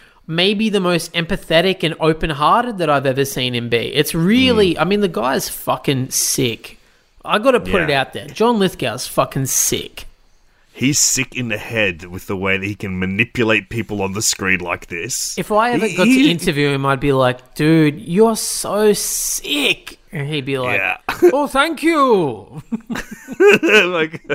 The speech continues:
Speaker 2: "Yeah, make, I'm here to make the diagnosis, Johnny boy. You're sick."
Speaker 1: You're sick.
Speaker 2: <laughs> Yeah, I just adore this character. I adore this character. And I also think Glenn Close in her film debut,
Speaker 1: Mm.
Speaker 2: what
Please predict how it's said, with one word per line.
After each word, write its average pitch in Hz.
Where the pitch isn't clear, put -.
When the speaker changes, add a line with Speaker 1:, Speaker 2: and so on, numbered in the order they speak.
Speaker 2:
"Yeah, 139
make, 165
I'm 160
here 208
to 196
make 160
the 120
diagnosis, 104
Johnny 90
boy. 82
You're 101
sick." -
Speaker 1:
You're 156
sick. 139
Speaker 2:
<laughs> -
Yeah, 131
I 143
just 165
adore 120
this 120
character. 92
I 95
adore 107
this 120
character. 95
And 110
I 110
also 151
think 117
Glenn 117
Close 104
in 107
her 110
film 110
debut, 95
Speaker 1:
Mm. 123
Speaker 2:
what 147